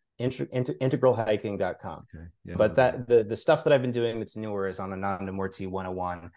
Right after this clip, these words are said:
Speaker 2: Right.
Speaker 1: As soon as I get some more time, I'm basically gonna get my act together and start publishing videos on there that are more directly related to my book
Speaker 2: Mm.
Speaker 1: and what I talk about there instead of, you know, just trying to
Speaker 2: Yeah.
Speaker 1: teach the basics of Anandamurti's philosophy. So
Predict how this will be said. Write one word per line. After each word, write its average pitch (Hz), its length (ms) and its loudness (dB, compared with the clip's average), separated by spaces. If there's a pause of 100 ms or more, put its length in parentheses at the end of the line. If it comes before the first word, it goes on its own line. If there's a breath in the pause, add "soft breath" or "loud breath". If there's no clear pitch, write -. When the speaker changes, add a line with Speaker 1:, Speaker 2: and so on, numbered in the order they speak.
(100)
Speaker 2:
Right. 80 240 -8
Speaker 1:
As 127 200 -2
soon 160 180 6
as 131 160 2
I 113 320 2 (420)
get 135 140 -2
some 123 160 -4
more 113 160 2
time, 107 460 0
I'm 95 160 -8
basically 104 460 -4
gonna 104 180 -2
get 104 140 -4
my 104 100 -8
act 101 260 -4
together 98 400 -2
and 98 240 -8
start - 520 -2 (340 soft breath)
publishing 151 420 6
videos 123 300 4
on 117 160 2
there 110 160 0
that 107 100 -4
are 104 60 -4
more 107 240 -2
directly 104 360 -2
related 95 320 -4
to 98 60 -10
my 92 100 -6
book 110 440 4 (420)
Speaker 2:
Mm. 85 80 -10
Speaker 1:
and 104 400 -4
what 107 160 -4
I 98 60 -2
talk 117 260 2
about 104 180 2
there 101 280 -2
instead 98 460 -4
of, 92 240 -4 (380)
you 107 120 -8
know, 92 120 -8
just 85 240 -8
trying 101 240 -2
to 95 100 -14
Speaker 2:
Yeah. 78 100 -6
Speaker 1:
teach - 260 -8
the 98 80 -8
basics - 420 -6
of 92 60 -6
Anandamurti's 85 640 -8
philosophy. 85 560 -8
So 87 480 -6